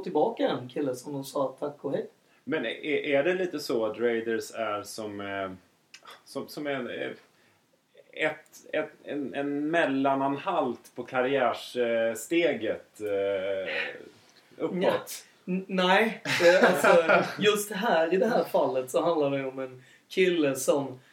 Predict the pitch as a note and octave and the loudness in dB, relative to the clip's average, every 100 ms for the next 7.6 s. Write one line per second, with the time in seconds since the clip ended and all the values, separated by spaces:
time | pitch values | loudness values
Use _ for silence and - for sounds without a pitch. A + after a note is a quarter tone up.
0 | _ _ - D#3 - F3 - F#3+ D#3 C3 | _ _ -8 -6 -2 -4 -2 2 2 2
1 | - - C#3+ D#3 C#3+ C3 B2+ B2 - F2+ | -4 -14 -4 2 2 2 0 -2 -4 -10
2 | - - D3+ D3 C#3+ C3 B2+ C#3 D3+ F3+ | -4 0 0 0 -4 -4 -4 -2 2 2
3 | - - D3 D3+ C#3 C3+ C3 B2+ _ _ | 0 -8 -6 -2 -2 -4 -8 -12 _ _
4 | - D3+ C3+ C3 B2+ B2 C3 D3+ - B3 | -6 -2 0 2 2 2 0 -4 -4 2
5 | A3+ E3+ E3 G#3+ D#3 C3 - D#3+ D#3+ G3 | 4 4 2 4 4 2 -2 -4 -2 0
6 | F#3 C3+ C3 D#3 C3 C#3+ - B2+ - C3 | 2 2 0 0 0 -4 -12 -10 -8 -6
7 | - C#3 C#3+ C#3 C3+ B2+ | -2 -2 0 -2 -4 -6